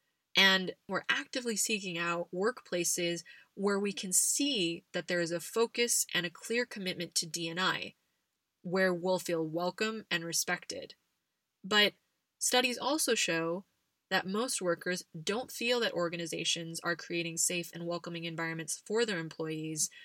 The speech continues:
who are now increasingly more diverse. This affects employee safety, well-being, retention, and can stunt the economic success of your company. So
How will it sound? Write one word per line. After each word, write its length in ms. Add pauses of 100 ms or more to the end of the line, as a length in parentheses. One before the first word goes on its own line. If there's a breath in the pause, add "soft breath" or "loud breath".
(160 loud breath)
who 100
are 120
now 240
increasingly 640
more 180
diverse. 680 (720)
This 200
affects 500
employee 400
safety, 720 (180)
well-being, 800 (220)
retention, 760 (380)
and 160
can 120
stunt 400
the 200
economic 480
success 440
of 80
your 120
company. 520 (920)
So 420